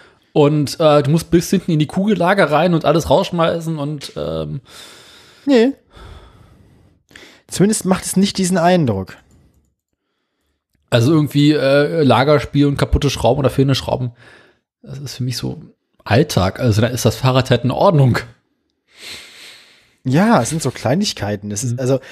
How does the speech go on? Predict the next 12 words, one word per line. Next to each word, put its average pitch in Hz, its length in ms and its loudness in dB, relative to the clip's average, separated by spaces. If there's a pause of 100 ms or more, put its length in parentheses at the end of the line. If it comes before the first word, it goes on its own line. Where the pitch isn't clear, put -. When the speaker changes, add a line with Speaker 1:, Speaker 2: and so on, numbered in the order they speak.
(240)
Speaker 2:
es, 139 120 -2 (200)
es 143 140 -4
haben 180 100 4
sich 196 160 -2
halt, 180 140 2
es 143 120 -2
haben 180 100 2
sich 196 180 -2
halt 151 160 2
viele 170 400 0
Wartungsarbeiten 143 920 0
angesammelt. 127 720 2